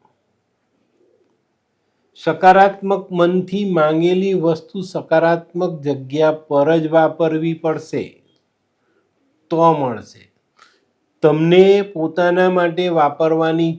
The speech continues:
છૂટ આપશે. બ્રહ્માંડે તમે જે માંગ્યું તે તમને આપ્યું, તો એને જાળવી રાખવા માટે પણ આપને સત્કર્મ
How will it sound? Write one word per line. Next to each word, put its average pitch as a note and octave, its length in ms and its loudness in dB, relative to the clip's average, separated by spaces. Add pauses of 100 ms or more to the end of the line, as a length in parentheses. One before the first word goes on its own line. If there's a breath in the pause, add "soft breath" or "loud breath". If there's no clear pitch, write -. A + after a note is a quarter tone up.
(100)
છૂટ D#3+ 440 -2
આપશે. D#3 420 -4 (320)
બ્રહ્માંડે D3+ 600 4
તમે E3 300 0
જે D#3+ 140 0
માંગ્યું D3+ 460 -4
તે D#3 120 -4
તમને C#3+ 340 -4
આપ્યું, C3+ 380 -6
તો C#3+ 60 -6
એને C3+ 220 -4 (140)
જાળવી B2+ 480 -6
રાખવા C3+ 500 -4
માટે C3+ 360 -6
પણ F#3 240 -2
આપને D#3+ 340 -2
સત્કર્મ B2 580 -8